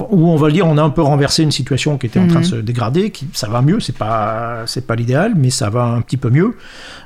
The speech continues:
Speaker 1: Euh, et donc, et, et en même temps, on arrive un peu en limite très clairement de, euh, ce qu'on est capable de faire, quoi, hein. Euh, c'est-à-dire que là, euh, effectivement, pour la première fois, vous avez un sondage qui indique que une majorité de Français commence à, à dire qu'il faut,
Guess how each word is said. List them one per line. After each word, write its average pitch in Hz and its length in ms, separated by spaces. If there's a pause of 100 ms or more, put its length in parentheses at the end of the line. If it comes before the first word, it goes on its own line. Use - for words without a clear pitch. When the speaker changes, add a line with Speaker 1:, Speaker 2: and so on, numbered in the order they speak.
Speaker 1:
Euh, 123 360
et 131 160
donc, 180 340
et, 175 360
et 190 60
en 160 80
même 151 180
temps, 202 160
on 180 120
arrive 202 360 (280)
un 139 100
peu 185 180
en 151 60
limite 165 480 (480)
très 131 160
clairement 147 460
de, 135 160
euh, 139 600
ce - 200
qu'on 131 140
est 131 80
capable 160 280
de 160 60
faire, - 240
quoi, 120 140
hein. 131 140
Euh, 117 400
c'est-à-dire 131 440
que 120 100
là, 160 180
euh, 147 440
effectivement, 190 360
pour 139 120
la 131 60
première 143 280
fois, 170 140
vous 143 120
avez 127 140
un 127 60
sondage 139 480
qui - 160
indique 147 260
que 131 460
une 123 80
majorité 135 420
de 131 40
Français 139 340
commence 127 340
à, 123 40
à 120 40 (300)
dire 139 600
qu'il 117 180
faut, 127 260